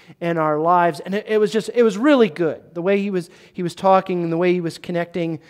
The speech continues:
uh, with, with our youth. And I was talking to him in between sessions, and I just said, "You know, thank you for what you're sharing. Um, this is really important stuff." And he, and he was kinda surprised for a moment. He said, "Well, one of the other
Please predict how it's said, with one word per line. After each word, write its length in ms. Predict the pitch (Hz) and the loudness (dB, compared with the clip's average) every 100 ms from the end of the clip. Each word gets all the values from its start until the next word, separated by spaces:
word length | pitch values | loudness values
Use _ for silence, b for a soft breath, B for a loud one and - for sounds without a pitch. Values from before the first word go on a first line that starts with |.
| 180 B | -20 B
uh, 240 | 147 143 | -8 -6
with, 260 | 143 156 151 | -4 -6 -6
with 240 | 147 143 | -10 -8
our 160 | 139 131 | -8 -8
youth. 540 | 143 180 185 180 - _ B B 196 | -6 -2 -2 -2 -8 _ B B -8
And 100 | 196 | 2
I 60 | 202 | 4
was 120 | 196 | 2
talking 460 | 196 220 220 214 190 | 2 4 4 0 -6
to 160 | - | -4
him 320 | 196 190 185 190 | -2 -2 -2 -4
in 160 | 185 | -6
between 400 | 175 - 180 175 | -6 -6 -8 -8
sessions, 440 | - 175 160 175 156 | -6 -8 -8 -10 -10
and 60 | |
I 60 | 156 | -12
just 160 | 147 | -14
said, 160 | 160 143 | -16 -18
"You 140 | - 160 | -18 -18
know, 80 | 135 | -12
thank 320 | 208 254 233 | -8 -8 -8
you 80 | 160 | -12
for 160 | - | -10
what 160 | 147 156 | -8 -8
you're 140 | 127 | -12
sharing. 600 | 123 - 196 196 190 196 185 b b b 165 | -20 -12 -8 -6 -6 -8 -14 b b b -20
Um, 400 | - 143 131 123 120 | -18 -16 -16 -20 -20
this 260 | - 170 | -18 -16
is 120 | 151 131 135 156 - | -16 -18 -20 -20 -12
really 220 | 185 175 | -8 -6
important 560 | 151 139 - 156 143 143 | -6 -10 -10 -8 -10 -16
stuff." 440 | - 185 180 175 - b b b b b b | -8 -2 -2 -4 -16 b b b b b b
And 80 | 165 | -8
he, 180 | 175 - | -8 -8
and 180 | 175 175 | -6 -4
he 140 | 170 | -4
was 180 | 180 170 | -4 -6
kinda 420 | - 220 190 143 | -6 -6 -4 -8
surprised 680 | 139 - - - 196 233 214 | -12 -18 -14 -6 -4 -4 -8
for 160 | - 156 | -8 -8
a 20 | |
moment. 300 | 147 143 143 | -6 -10 -12
He 60 | |
said, 180 | 143 180 | -14 -16
"Well, 120 | 160 151 | -16 -16
one 280 | 165 180 | -14 -8
of 60 | 262 | -6
the 100 | 196 | -4
other 220 | 208 196 | -6 -8